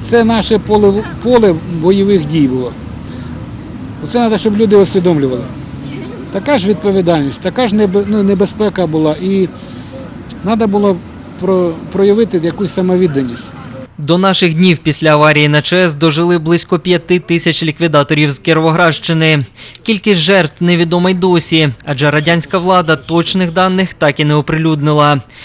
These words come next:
Speaker 2: Щороку в день трагедії Ігор приходить до меморіалу чорнобильцям, аби вшанувати загиблих земляків і помолитися, щоб світ не спіткав ядерний Армагеддон, який зараз провокує Росія.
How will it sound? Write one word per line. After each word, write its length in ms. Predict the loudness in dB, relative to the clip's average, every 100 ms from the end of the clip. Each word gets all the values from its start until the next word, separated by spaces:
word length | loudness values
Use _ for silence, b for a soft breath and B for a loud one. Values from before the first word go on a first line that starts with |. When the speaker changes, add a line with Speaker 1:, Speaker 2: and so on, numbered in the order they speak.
| B B
Speaker 2:
Щороку 680 | -6 0 2 4 2 0
в 80 | -2
день 200 | 2 0
трагедії 680 | 2 0 2 0 2 0 0
Ігор 320 | 0 0 2 -2
приходить 520 | -4 -2 -2 -2 0
до 100 | 0
меморіалу 520 | 2 2 2 2 2
чорнобильцям, 880 | 0 0 0 0 0 0 0 2 0 B B
аби 220 | -6 2 2
вшанувати 600 | 2 0 2 2 2 0
загиблих 480 | 0 2 0 -2
земляків 680 | 0 0 2 -2 0 0 0 -6 B B
і 100 | -4
помолитися, 880 | 0 2 4 2 2 -2 0 0 0 -4
щоб 300 | -10 -4 -4
світ 300 | -4 -4 -2
не 120 | 0 -2
спіткав 480 | -2 -8 0 0
ядерний 560 | 2 0 2 2 2 2
Армагеддон, 760 | 0 2 2 2 2 2 2 0 B B -2
який 340 | -2 0 -2
зараз 420 | 2 2 2 0
провокує 580 | -2 -2 -2 0 2 2
Росія. 640 | 2 0 0 2 4 2